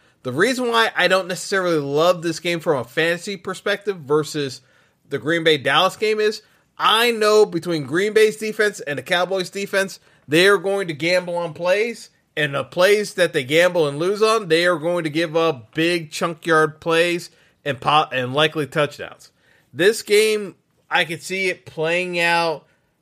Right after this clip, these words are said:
fast, but scoring slower. If you, if you catch my drift, I could see,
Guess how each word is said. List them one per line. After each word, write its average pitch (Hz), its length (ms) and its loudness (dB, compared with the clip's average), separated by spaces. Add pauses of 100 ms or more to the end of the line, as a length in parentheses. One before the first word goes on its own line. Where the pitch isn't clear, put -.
(100)
fast, 226 680 0 (180)
but 156 140 2
scoring 185 420 0
slower. 147 340 2
If 127 120 -6
you, 135 320 -2
if 127 180 -6
you 131 100 -8
catch 139 220 2
my 123 100 -4
drift, 107 280 -8
I 147 180 0
could - 160 -6
see, 220 360 -6